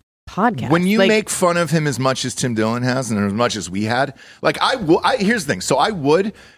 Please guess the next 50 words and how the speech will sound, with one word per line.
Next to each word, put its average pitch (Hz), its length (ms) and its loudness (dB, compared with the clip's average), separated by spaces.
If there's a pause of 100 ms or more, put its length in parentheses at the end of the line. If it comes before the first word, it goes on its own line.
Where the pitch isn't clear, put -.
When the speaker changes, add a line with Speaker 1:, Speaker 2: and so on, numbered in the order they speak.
(120)
Speaker 2:
but 135 80 2
I 151 80 2
would, 170 180 -2 (160)
I 156 100 2
would 165 120 0
ask 131 340 -2
him 123 80 2
all 104 160 2
the 90 80 -10
shit - 400 -6
of, 92 100 -2
like, 98 200 0
"Hey, 87 160 -8
dude, 78 300 -10 (480)
what's 170 240 0
with 165 120 -2
the 147 100 0
fucking 104 380 -2
fake 87 300 -2
Mexican 92 400 -4
heritage 95 600 0
or 90 100 -2
Spanish 82 360 -4
heritage 80 460 -6
and 82 140 -8
the 78 40 -10
kids' 80 340 -6
names 78 340 -8
and 82 100 -12
all 80 120 -10
that 78 120 -12
other 73 140 -16
stuff? - 420 -16 (520)
Speaker 1:
Right. 160 340 0
Speaker 2:
What's - 180 0
with 90 140 -2
that?" - 200 -12 (280)
Speaker 1:
Right. 160 300 0
Speaker 2:
Uh, 101 380 0
and, 127 200 -4
and 151 120 0
he 160 60 0
didn't 147 280 2
do 117 160 2
that. 82 240 -6
So 107 220 0
I'm 135 120 -2
not 175 120 0
really 143 220 0
sure. - 1080 -8